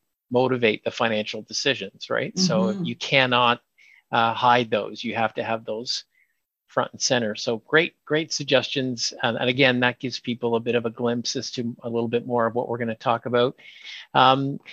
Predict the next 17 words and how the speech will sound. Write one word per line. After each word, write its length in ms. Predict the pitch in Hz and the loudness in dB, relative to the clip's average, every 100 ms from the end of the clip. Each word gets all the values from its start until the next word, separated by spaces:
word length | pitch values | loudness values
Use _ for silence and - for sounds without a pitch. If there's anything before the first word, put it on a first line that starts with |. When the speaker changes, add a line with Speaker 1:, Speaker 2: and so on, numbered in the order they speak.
| - | -12
Speaker 1:
so 180 | - 175 | 0 2
just 280 | 151 254 - | 4 2 2
with 140 | 214 | 2
that, 280 | 190 202 220 | 4 4 4
Kim, 200 | - 170 | 0 2
why 120 | 165 | 2
don't 80 | 202 | 2
we 100 | 180 | 2
finish 400 | - 175 165 - | 0 0 0 2
up 220 | 160 156 - | 2 2 -4
with, 360 | 156 143 - 156 | -2 -2 0 4
um, 260 | 135 135 | 4 4
how 260 | 131 175 214 | 2 2 2
do 100 | 220 | 0
people 440 | - 180 170 160 | -2 -2 0 2
learn 280 | 147 147 139 | 4 4 4
more 480 | 123 135 139 131 | 4 6 6 4